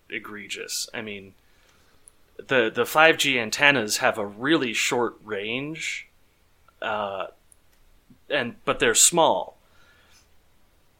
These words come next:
So, like, it's something that you could install in a mall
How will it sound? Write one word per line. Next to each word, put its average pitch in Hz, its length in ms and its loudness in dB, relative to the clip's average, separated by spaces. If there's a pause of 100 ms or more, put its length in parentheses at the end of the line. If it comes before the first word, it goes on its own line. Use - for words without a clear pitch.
(120)
So, - 220 4
like, 127 220 6
it's 131 160 0
something 151 360 0
that 127 80 -2
you 127 120 -4
could 120 220 -4
install 131 580 4
in 117 140 -2
a 101 80 -2
mall 98 680 4